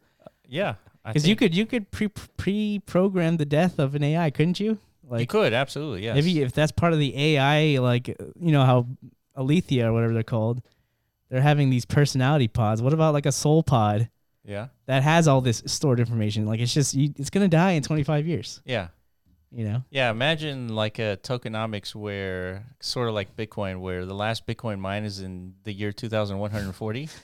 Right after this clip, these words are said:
Speaker 2: Yeah.
Speaker 1: It's like, maybe this A I is gonna stay alive until that year, and then that's it.
Speaker 2: Yeah.
Speaker 1: So
Speaker 2: And what if this A I is owned, what if this Rovi is owned by Elon Musk?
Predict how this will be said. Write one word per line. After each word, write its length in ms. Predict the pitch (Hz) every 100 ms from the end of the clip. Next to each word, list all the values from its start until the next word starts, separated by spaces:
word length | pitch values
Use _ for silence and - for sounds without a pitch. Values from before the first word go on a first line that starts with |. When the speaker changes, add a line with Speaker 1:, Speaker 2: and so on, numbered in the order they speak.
| _ -
Speaker 2:
Yeah. 220 | 131 92 - _ -
Speaker 1:
It's 140 | 95
like, 200 | 110 98
maybe 500 | 107 165 160 127 127
this 260 | 120 117 -
A 160 | 123 113
I 180 | 113 127
is 120 | 123
gonna 120 | 120
stay 180 | 110 123
alive 360 | 113 107 135 120
until 300 | 104 117 104
that 180 | 104 101
year, 200 | 127 127
and 120 | 101
then 120 | 98
that's 240 | 101 -
it. 200 | 143 127 _ _ _ _ _ 120
Speaker 2:
Yeah. 240 | 156 98
Speaker 1:
So 120 | 92 - -
Speaker 2:
And 140 | 139
what 100 | 156
if 120 | 180
this 160 | 170 143
A 180 | 139 139
I 240 | 139 147
is 240 | 139 131 120
owned, 420 | 123 131 135 135
what 160 | 139 170
if 60 |
this 160 | 208 165
Rovi 460 | 120 131 156 135 120
is 120 | 113
owned 340 | 120 123 127
by 460 | 120 113 110 104 107 135
Elon 340 | 135 127 110
Musk? 340 | 110 87 -